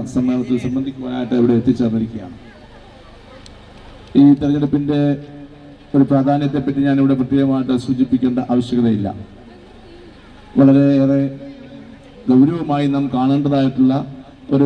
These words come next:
തെരഞ്ഞെടുപ്പാണ് ഈ തദ്ദേശ സ്വയംഭരണ തെരഞ്ഞെടുപ്പ് എന്നുള്ളത് നമ്മൾ മനസ്സിലാക്കണം. നമ്മളെയൊക്കെ സംബന്ധിച്ചിടത്തോളം കഴിഞ്ഞ പത്ത് വർഷമായിട്ട് ഇവിടെ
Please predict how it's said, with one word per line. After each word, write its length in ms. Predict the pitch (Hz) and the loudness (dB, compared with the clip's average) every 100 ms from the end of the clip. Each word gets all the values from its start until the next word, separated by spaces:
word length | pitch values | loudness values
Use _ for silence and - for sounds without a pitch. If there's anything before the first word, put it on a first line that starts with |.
| 135 | 2
തെരഞ്ഞെടുപ്പാണ് 540 | 131 143 139 127 127 - - - - - - - - - - - - - - 202 214 - 139 | 0 0 0 0 -2 -4 -14 -20 -20 -20 -20 -20 -20 -20 -20 -20 -20 -20 -20 -20 -18 0 4
ഈ 20 | 147 143 | 4 4
തദ്ദേശ 260 | 139 139 131 147 | 0 -2 -2 0
സ്വയംഭരണ 320 | 135 135 135 123 | 0 0 -2 -2
തെരഞ്ഞെടുപ്പ് 380 | 127 131 120 135 131 | -2 0 0 -2 -2
എന്നുള്ളത് 280 | 127 127 123 | 0 0 0
നമ്മൾ 180 | 120 120 | -2 -4
മനസ്സിലാക്കണം. 520 | 120 117 123 113 107 90 95 - - - - - - - - - - - | -6 -6 -6 -6 -8 -10 -16 -20 -20 -20 -20 -20 -20 -20 -20 -20 -6 2
നമ്മളെയൊക്കെ 420 | 139 143 135 143 143 | 4 4 2 0 -2
സംബന്ധിച്ചിടത്തോളം 680 | 139 139 143 139 139 139 147 - 139 143 - 139 - - - - - 135 | -2 0 0 2 2 2 0 -8 -14 -16 -20 -20 -20 -20 -20 -20 -4 2
കഴിഞ്ഞ 200 | 139 143 143 | 4 4 0
പത്ത് 160 | 135 147 | 0 0
വർഷമായിട്ട് 480 | 139 143 143 143 135 | 0 -2 0 0 0
ഇവിടെ 140 | 135 | 0